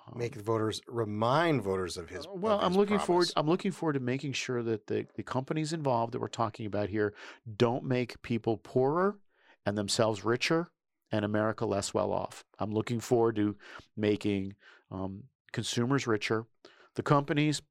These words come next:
Speaker 1: they're on their own, I don't care, and America richer and better off. Um, and that's, you know, that's, in this case, means opposing a carbon tax. Can't make it any simpler than that, boys.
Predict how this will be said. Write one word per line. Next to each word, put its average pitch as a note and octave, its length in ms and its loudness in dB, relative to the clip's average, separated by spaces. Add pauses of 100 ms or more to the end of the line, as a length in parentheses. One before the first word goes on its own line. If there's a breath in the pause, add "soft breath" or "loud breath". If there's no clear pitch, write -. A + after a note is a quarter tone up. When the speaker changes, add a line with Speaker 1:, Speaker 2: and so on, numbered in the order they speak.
(220)
Speaker 1:
they're A#2+ 140 6
on B2 100 2
their A2 140 2
own, A2 160 0
I G#2+ 100 0
don't G#2+ 140 -2
care, G#2 300 0 (340 loud breath)
and G#2 160 0
America G#2 480 0
richer G#2+ 400 -8 (460)
and F#2+ 180 -10
better - 300 -6
off. - 300 -12 (260)
Um, G2 420 -10
and G#2+ 120 -8
that's, G2 420 -6
you A2 80 -10
know, G2 160 -14 (300)
that's, - 300 -6 (140)
in G#2 120 -4
this A2 160 -2
case, G2+ 340 0
means G2+ 420 -6
opposing G2+ 600 -8 (140)
a B2 60 -10
carbon D3+ 340 -8
tax. G2 360 -10 (220)
Can't A2 180 -4
make B2 160 2
it C3+ 80 6
any D3 160 2
simpler D#3+ 320 -2
than D#3 80 -2
that, F3 220 0
boys. C#3+ 320 -2